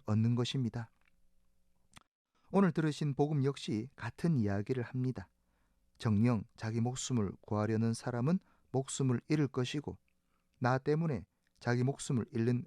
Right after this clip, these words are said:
그 사람은 목숨을 구할 것이다." 하느님의 계명을 따르고 하느님을 사랑하는 사람에게 이 지상에서 축복과 번영과 장수를 준다는 구약의 약속을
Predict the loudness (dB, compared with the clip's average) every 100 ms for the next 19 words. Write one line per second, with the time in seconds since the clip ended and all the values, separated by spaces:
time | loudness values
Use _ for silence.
0 | -4 0 0 -2 -4 -2 -4 -8 _ _
1 | _ -6 -6 -2 0 0 -2 -2 -2 -2
2 | -4 -8 -8 -12 _ _ _ _ _ _
3 | _ _ _ _ _ _ _ 2 4 4
4 | 4 2 2 4 0 0 -2 0 -2 -4
5 | _ _ _ _ -2 2 2 2 2 0
6 | -6 -8 -2 0 2 0 -2 -4 -2 0
7 | 0 0 -2 -6 _ _ _ _ _ _
8 | 0 0 2 0 0 0 0 -4 -8 _
9 | -6 -2 0 0 0 -2 -4 _ 0 2
10 | 4 4 2 -4 -8 _ _ -6 0 2
11 | 2 2 2 2 0 2 4 2 -2 _
12 | _ _ 2 4 4 2 0 -2 -4 -6
13 | -2 2 0